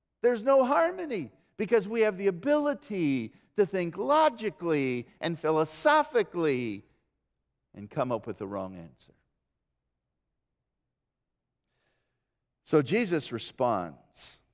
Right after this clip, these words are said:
verse twenty-four, and he says this, "Are you not in error because you don't know the Scriptures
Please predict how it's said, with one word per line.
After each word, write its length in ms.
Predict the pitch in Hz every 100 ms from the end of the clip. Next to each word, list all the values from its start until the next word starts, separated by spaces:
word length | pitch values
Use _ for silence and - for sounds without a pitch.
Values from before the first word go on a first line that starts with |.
| _ _ _ _ _ _
verse 240 | 120 117
twenty-four, 640 | - - 110 95 - 82 64 _ _ _ _ _ _ _ _ _ _ _ _ _ _ _
and 140 | 120 117
he 80 |
says 320 | 113 156 160 127
this, 680 | 127 82 - - - - _ _ _ _
"Are 220 | 127 175
you 320 | 214 185 190 180
not 400 | 156 156 156 - _ 135
in 340 | 131 127 123 -
error 720 | 90 85 78 87 110 147 156 _ _ _ _ _ _ _ _ _ _ _
because 360 | 147 147 175 156
you 120 | 165
don't 300 | 160 196 175
know 160 | 170 170
the 140 | 156
Scriptures 1040 | - - 170 - 175 170 175 - - -